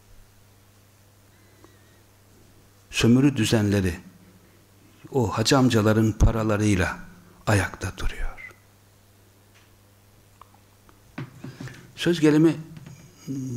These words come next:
Müslümanım diyenler hiç Amerikan dolarını kullanmasalar, dolarla hiçbir iş yapmasalar, efendim, Körfez ülkeleri petrodolar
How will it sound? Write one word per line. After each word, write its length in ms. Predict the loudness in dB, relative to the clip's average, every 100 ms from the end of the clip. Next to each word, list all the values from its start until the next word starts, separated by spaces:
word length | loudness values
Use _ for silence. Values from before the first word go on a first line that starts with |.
| -4
Müslümanım 640 | 0 0 2 4 6 4
diyenler 600 | 4 2 4 2 0 -6 -10 -20 -20 -20 -20 -20 -20 _
hiç 260 | -2 -2 2
Amerikan 720 | 4 6 4 4 4 2 2
dolarını 500 | 4 6 6 4 2
kullanmasalar, 1000 | 2 4 4 2 -2 -4 -6 -6 -10 -14 -20 -20 _ _ _ -20 -20 -2
dolarla 420 | 0 2 2 2
hiçbir 340 | 0 -2 -2 -2
iş 220 | 0 0
yapmasalar, 840 | 0 -2 -10 -8 -10 -10 -12 -14 -20 _ _ _ _ _ _ -20 -20 -20 _ _ _ -16 -14 -12 -14 -14 -20 -16 -16 -16 -20 -20 -20 -20 -8 -2
efendim, 480 | 2 2 2 0 -2 -14 -20 -20 -20 -14 2
Körfez 420 | 2 4 0 2
ülkeleri 680 | -2 0 2 4 4 4 2
petrodolar 840 | -2 2 0 4 4 6 4 0